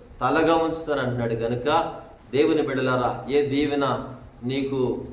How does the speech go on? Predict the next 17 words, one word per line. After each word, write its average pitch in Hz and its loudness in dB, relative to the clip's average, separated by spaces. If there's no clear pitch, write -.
కొరత 131 0
ఇరదో, 135 2
కొదువైరదో, 131 -2
అట్టి 123 -4
దీవెన 147 0
కలుగు 147 0
చేయటానికి, 127 -4
దీవెనకరమగు 156 2
వర్షాలు 131 0
కురిపించడానికే 135 -4
దేవుడు 147 2
ఈ 131 0
ఉదయకాలపు 135 0
వేళ 127 2
నీతో 123 -2
మాట్లాడుతున్నాడు. 120 -2
అంటాడు, 131 0